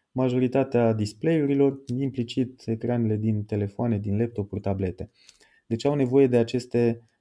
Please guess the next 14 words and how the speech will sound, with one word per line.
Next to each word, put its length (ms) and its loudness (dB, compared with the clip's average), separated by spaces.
trei 240 2
componente, 760 0
red, 320 0
green 220 0
și 160 -4
blue. 280 -4
Și 200 -2
cu 120 0
toate 280 4
astea, 520 2
toată 260 0
lumea 520 2
a 140 -4
experimentat, 960 2